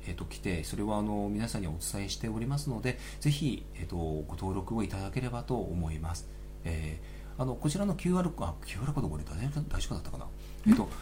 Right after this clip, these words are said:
Speaker 1: 後でまた、ごめんなさい。<laughs> あの、コメント欄もしくはですね、あの、本文の方にも、あの、この公式メルマガのリンク先、あの、貼らせていただきますので、ぜひ、あの、ご登録を、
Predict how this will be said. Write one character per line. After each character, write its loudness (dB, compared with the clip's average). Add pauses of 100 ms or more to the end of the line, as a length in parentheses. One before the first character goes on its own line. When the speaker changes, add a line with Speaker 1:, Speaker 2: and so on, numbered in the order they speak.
(180)
Speaker 1:
後 -2
で 4
ま 2
た、 4
ご 8
め 12
ん 2
な 2
さ 4
い。 0 (160)
<laughs> -10
あ 2
の、 4
コ 6
メ 6
ン 2
ト 2
欄 6
も 8
し 2
く 0
は 4
で 2
す -2
ね、 0
あ -4
の、 2
本 6
文 6
の 6
方 2
に 0
も、 2
あ 0
の、 0
こ -2
の 0
公 0
式 0
メ 4
ル 4
マ 0
ガ 0
の -2
リ 0
ン -2
ク -4
先、 0
あ 0
の、 2
貼 -2
ら -4
せ -2
て -2
い 0
た 0
だ -2
き -2
ま 4
す 0
の 0
で、 2
ぜ 0
ひ、 -2
あ -4
の、 -2
ご -6
登 -2
録 0
を、 0